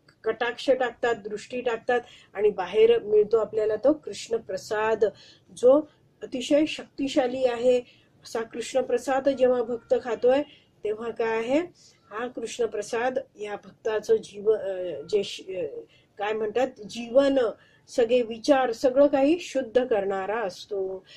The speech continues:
त्यामुळे भक्त आहे तो भक्तांच-, तो भक्तांच्या संघामध्ये राहून भगवंतांची सुरेखरित्या सेवा करतो. आपल्याकडे जे काही आहे, आपली बुद्धी, आपली शक्ती, आपला पैसा,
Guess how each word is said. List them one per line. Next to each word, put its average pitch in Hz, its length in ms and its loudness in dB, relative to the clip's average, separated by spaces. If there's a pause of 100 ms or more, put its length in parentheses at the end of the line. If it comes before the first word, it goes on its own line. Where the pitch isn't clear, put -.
(340)
त्यामुळे 226 420 0 (280)
भक्त 233 360 -6
आहे 262 400 4 (460)
तो 269 120 4
भक्तांच-, 254 1000 -4 (280)
तो 247 160 8
भक्तांच्या 233 680 -2
संघामध्ये 226 760 2
राहून 226 280 2 (260)
भगवंतांची 214 800 -4 (440)
सुरेखरित्या 285 920 0
सेवा 208 360 -2
करतो. 226 500 2 (380)
आपल्याकडे 262 680 0
जे 262 300 2
काही 277 340 2
आहे, 233 280 2
आपली 214 300 -6
बुद्धी, 254 720 -6 (280)
आपली 202 300 -8
शक्ती, 277 640 -2
आपला 226 340 -2
पैसा, 254 680 0